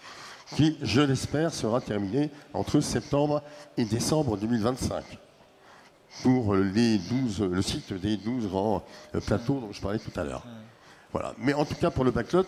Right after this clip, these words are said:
c'est le deuxième semestre deux mille vingt-quatre et nous sommes, euh, très, très, très poussés par, euh, non seulement la ville de Paris, mais également les producteurs, qui, euh, auront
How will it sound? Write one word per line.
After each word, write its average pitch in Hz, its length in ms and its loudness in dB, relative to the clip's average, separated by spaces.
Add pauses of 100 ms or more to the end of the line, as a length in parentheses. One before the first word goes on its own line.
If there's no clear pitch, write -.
(300)
c'est 127 220 -2
le 107 100 0
deuxième 123 380 2
semestre 117 600 -2 (420)
deux 110 160 -2
mille 104 140 0
vingt-quatre 101 580 -2
et 117 280 4
nous 101 140 -2
sommes, 131 380 0 (540)
euh, 85 320 0 (140)
très, 170 240 0
très, - 220 -4
très 120 460 -2
poussés - 500 -2 (100)
par, 101 320 0
euh, 85 120 -4 (460)
non 120 100 0
seulement 117 280 2
la 107 60 2
ville 104 180 -6
de 98 60 0
Paris, 110 340 0
mais 82 80 -4
également 92 320 0
les 85 80 -4
producteurs, 101 480 -4 (480)
qui, 117 380 2
euh, 92 180 -2
auront 107 300 0